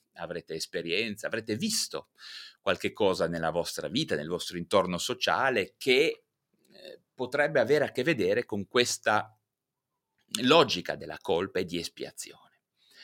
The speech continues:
Persone che raggiungono grandi livelli di, di, di benessere per poi cadere, distruggere tutto, tramite una dipendenza, tramite scelte sbagliate,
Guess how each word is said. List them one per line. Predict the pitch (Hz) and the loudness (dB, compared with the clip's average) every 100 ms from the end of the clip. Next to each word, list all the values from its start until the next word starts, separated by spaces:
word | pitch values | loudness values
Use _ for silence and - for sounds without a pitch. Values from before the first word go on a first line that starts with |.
| - - - _ | -20 -20 -20 _
Persone | - - 147 | -6 0 0
che | - | 0
raggiungono | 120 120 151 139 98 92 | -2 0 0 0 0 -2
grandi | 92 131 107 98 | 0 2 2 0
livelli | 101 113 98 87 87 | 0 2 2 -2 -6
di, | 98 92 85 82 | -8 -8 -10 -12
di, | 85 - - - - _ _ _ _ _ | -14 -14 -16 -18 -20 _ _ _ _ _
di | 110 | -4
benessere | 123 160 131 - - 143 143 | 0 2 0 -2 -6 -6 -4
per | 131 | -4
poi | - 101 - | -2 -6 -2
cadere, | 110 87 78 - 80 | -4 -4 -6 -10 -10
distruggere | 85 - 82 80 - | -8 -8 -8 -10 -10
tutto, | - - - - - | -16 -20 -20 -20 0
tramite | 143 98 87 | 4 4 0
una | 82 | -8
dipendenza, | 80 - 82 - 107 95 - | -10 -12 -12 -4 -4 -4 -4
tramite | 117 113 104 | -2 -2 -2
scelte | 95 90 82 95 | -2 -2 -2 -2
sbagliate, | 90 85 76 92 104 87 82 76 | 0 0 0 4 4 4 -2 -4